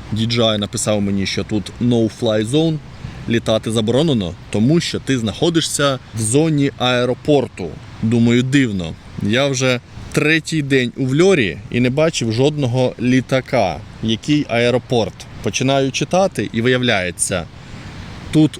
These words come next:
будується аеропорт Вльори, він буде міжнародний, але буде знаходитись десять кілометрів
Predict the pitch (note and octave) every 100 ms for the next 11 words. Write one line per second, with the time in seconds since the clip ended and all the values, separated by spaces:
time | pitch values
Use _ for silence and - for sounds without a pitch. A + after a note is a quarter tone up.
0 | - C3 E3 D#3 D#3+ B2+ G2+ - - F#2+
1 | - A2 B2 B2 - D3 C3+ - - B2+
2 | B2 C3+ F3+ D3 F#2 F#2+ - G#2+ A2 A2+
3 | A2 G#2+ A2 B2+ A#2+ B2+ E3 E3 A#2 F2+
4 | E2+ - - - - G#2+ B2 E3 D3 C#3
5 | B2 A2+ D#3 D3+ - C3+ - - C3+ D#3
6 | F3+ D3+ - D3+ D#3 D3+ B2 A2 F#2